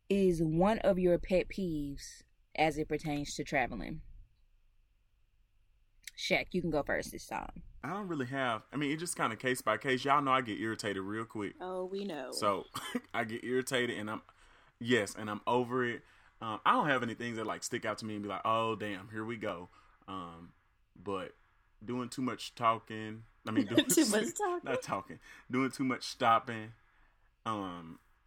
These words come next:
Speaker 2: and then, like, okay, you know how you get on the plane? I will say, if you get on the plane and it's that one person who ain't got no headphones, they wanna talk to everybody and talk loud, you gotta hear all about their grandkids or their kids or
Speaker 3: <laughs>
Speaker 2: they school, something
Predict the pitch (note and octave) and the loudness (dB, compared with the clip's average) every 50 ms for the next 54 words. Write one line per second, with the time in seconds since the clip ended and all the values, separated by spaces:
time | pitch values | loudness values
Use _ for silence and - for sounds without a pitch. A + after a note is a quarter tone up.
0 | _ _ _ _ - A#2+ A#2+ A#2+ A2+ A#2+ B2 B2 A#2 A2 G#2+ G2 G2+ F#2+ - - | _ _ _ _ -6 -4 -4 -2 -2 -2 -2 0 0 0 0 0 -2 -2 2 2
1 | D#3+ E3 D#3 C3 A#2 B2+ B2+ - _ - B2 C#3 D#3+ F3+ E3 D#3 C#3 C3+ C3+ B2+ | 2 4 4 2 2 2 0 -6 _ -8 -4 -2 -2 0 2 2 2 2 2 0
2 | C#3 C3 B2+ B2 - D3+ D3 C#3+ C#3 A2+ A#2 A2+ B2 B2+ A#2 - - F#2 D#2+ G#2+ | 2 0 0 0 0 0 0 0 2 0 0 0 0 0 0 0 -2 -4 -4 -4
3 | A2 A2 B2 C#3 C#3+ C3+ B2+ - D3 C#3 C3+ C3+ C3 B2+ - - A#2+ B2+ C3 B2+ | -6 -4 -2 -2 0 -2 -2 -2 -2 -2 -2 -2 -4 -6 -6 -4 -2 -2 -2 0
4 | - A#2 G#2+ A2 B2 C3 B2+ C3 C3+ B2+ B2+ B2+ B2 B2 B2 A#2+ A#2+ A#2 A#2 F2 | 0 -2 -2 0 -2 -2 -2 0 0 0 0 -2 -2 -2 -2 -2 -2 -2 -2 -2
5 | - G2 A#2 B2+ B2 A#2+ - A#2+ A#2+ A2+ A2 A#2 A#2+ B2 A#2+ G#2+ - - A#2+ A#2+ | -2 -4 -4 -2 -4 -4 -2 -2 -4 -2 0 -2 0 0 -2 -4 -4 -4 -4 -4
6 | - - G2 A#2+ A#2+ A2+ A#2 A#2 A2 A2 - - - - - G2+ G#2 F#2+ - A#2 | -4 -4 -4 -4 0 0 0 0 0 -2 -10 -16 -20 -12 -8 -8 -6 -2 0 -2
7 | A2+ - F2 A2 A2+ A2+ A2+ A2 A2 A2 A#2 A2 A2 A2 A2 G#2 G#2 G2+ G#2 G#2 | -2 -2 -2 -2 0 2 0 0 0 -2 -4 -4 -2 0 0 0 0 0 0 -2
8 | - - G#2+ G#2+ F#2+ A2 A2 G#2+ G#2 - A2+ A2+ A2 A2 G#2+ G#2 - - G2 G2 | -2 -2 -4 -4 -4 -6 -8 -8 -8 -8 -8 -6 -4 -4 -4 -6 -4 -6 -6 -6
9 | G2 G2 - - A#2+ A#2 A2+ A2 G#2+ G#2+ - - - - - - - - - - | -6 -10 -10 -10 -8 -6 -6 -4 -4 -6 -6 -10 -16 -14 -4 2 2 4 4 4
10 | - G2 G3+ - - - - A#2+ A#2+ - - - - - C3+ B2+ B2 - - A#2+ | 2 2 -2 -4 -6 -4 -4 -4 -4 -4 -6 -6 -2 2 2 2 0 -2 -10 -14
11 | B2 | -16